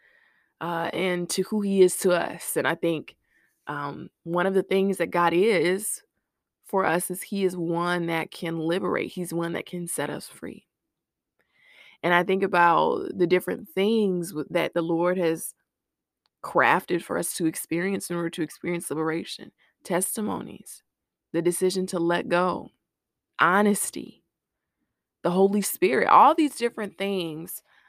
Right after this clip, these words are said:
um, work together in order for us to experience liberation in our life.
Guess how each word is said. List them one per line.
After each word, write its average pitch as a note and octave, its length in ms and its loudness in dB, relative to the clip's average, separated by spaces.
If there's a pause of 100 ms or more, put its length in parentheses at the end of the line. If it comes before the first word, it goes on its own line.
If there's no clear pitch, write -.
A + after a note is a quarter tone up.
(100)
um, D#3+ 400 0
work F3 320 0
together G3+ 480 2
in E3+ 60 -2
order F3 200 -2
for - 160 -6
us F#3 180 -4
to F#3 160 -4
experience F#3 800 -4
liberation F3 560 -4
in E3 120 -10
our - 140 -8
life. - 360 -10